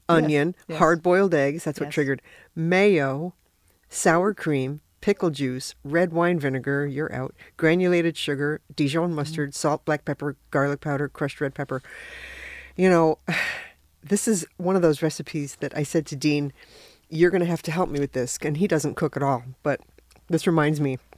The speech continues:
Speaker 1: the secret to the macaroni salad, I think, is gonna be the dice of the vegetables.
Speaker 2: Correct.
Speaker 1: They all have to be, like, the same size.
Speaker 2: Mm-hmm.
Speaker 1: That's not my thing. I like to throw it in a food processor and call it a day.
Speaker 2: Oh.
Speaker 1: No.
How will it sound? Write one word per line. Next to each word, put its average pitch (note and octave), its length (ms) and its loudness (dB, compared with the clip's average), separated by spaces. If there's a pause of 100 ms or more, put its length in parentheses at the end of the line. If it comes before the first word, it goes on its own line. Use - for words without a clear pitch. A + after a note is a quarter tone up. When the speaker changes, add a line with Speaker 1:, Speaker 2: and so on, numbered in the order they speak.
(140)
Speaker 1:
the - 60 -8
secret G3 420 0
to E3 100 0
the D3 60 0
macaroni D3+ 440 -2
salad, C#3 300 -2
I C3+ 80 0
think, C3+ 240 -4
is C3+ 120 -6
gonna D3 160 0
be C3+ 120 -4
the C3 140 -4
dice - 640 -2 (220)
of C#3 160 -4
the C#3+ 60 -2
vegetables. B2+ 640 -4
Speaker 2:
Correct. F3+ 380 0 (340)
Speaker 1:
They D#3 140 2
all D3+ 140 6
have D#3+ 180 -4
to D#3 60 -6
be, D3 180 2
like, C#3 240 -4
the C3+ 80 -16
same C#3+ 260 -2
size. C3+ 460 -6
Speaker 2:
Mm-hmm. G3 240 -4 (440)
Speaker 1:
That's D3 200 0
not C#3+ 160 0
my C#3+ 120 -2
thing. B2+ 300 -6 (580)
I D#3+ 80 4
like E3 200 0
to D#3+ 80 -4
throw D#3 220 4
it - 80 -2
in D3+ 60 -2
a C3+ 40 -4
food D#3+ 220 -2
processor D3 480 -4
and C3+ 80 -6
call C3+ 220 -2
it C3 60 -2
a - 20 -12
day. B2+ 200 -2 (380)
Speaker 2:
Oh. F#3+ 200 -6
Speaker 1:
No. B2+ 240 -4